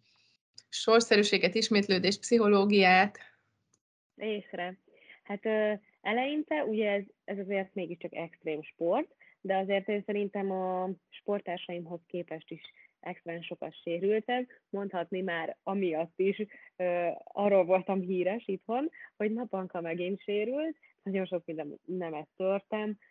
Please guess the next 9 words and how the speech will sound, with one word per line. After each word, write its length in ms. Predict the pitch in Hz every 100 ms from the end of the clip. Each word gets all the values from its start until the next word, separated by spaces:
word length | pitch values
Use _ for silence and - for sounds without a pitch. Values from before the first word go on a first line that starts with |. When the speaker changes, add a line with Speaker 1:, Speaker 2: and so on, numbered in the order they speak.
| _ _ -
Speaker 2:
és, 480 | - 185 175 175 - 202
ö, 260 | 190 185 185
eleinte 520 | 214 247 269 254 240 170
az 120 | 170
volt, 260 | 226 277
hogy 200 | - 185
jó, 220 | 240 311 254
hát 180 | 202
ez 100 | -